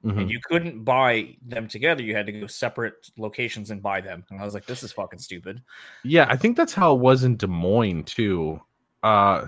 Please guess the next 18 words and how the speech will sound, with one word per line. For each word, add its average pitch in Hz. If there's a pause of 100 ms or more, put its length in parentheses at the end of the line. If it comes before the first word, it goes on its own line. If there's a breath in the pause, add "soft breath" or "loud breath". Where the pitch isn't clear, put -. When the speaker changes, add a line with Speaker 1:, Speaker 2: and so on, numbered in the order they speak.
(120)
Speaker 1:
don't 151
quote 156
me 113
on 90
that, 82
but 95 (360 loud breath)
from 123
all 147
the 156
time 151
I 110
spent 127
out 107
in 90
Des 95
Moines, 92 (120)
um, 82 (260)
I'm -